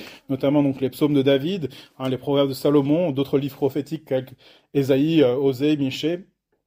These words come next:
Et d'ailleurs, hein, dans Proverbe vingt-cinq, euh, verset premier, vous lisez ceci, « Voici encore des proverbes de Salomon recueillis par les gens d'Ézéchias, roi de Juda. »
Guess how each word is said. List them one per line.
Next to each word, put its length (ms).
Et 100
d'ailleurs, 460
hein, 100
dans 140
Proverbe 420
vingt-cinq, 560
euh, 100
verset 360
premier, 320
vous 160
lisez 320
ceci, « 460
Voici 340
encore 220
des 100
proverbes 380
de 80
Salomon 500
recueillis 600
par 180
les 120
gens 200
d'Ézéchias, 640
roi 120
de 120
Juda. » 420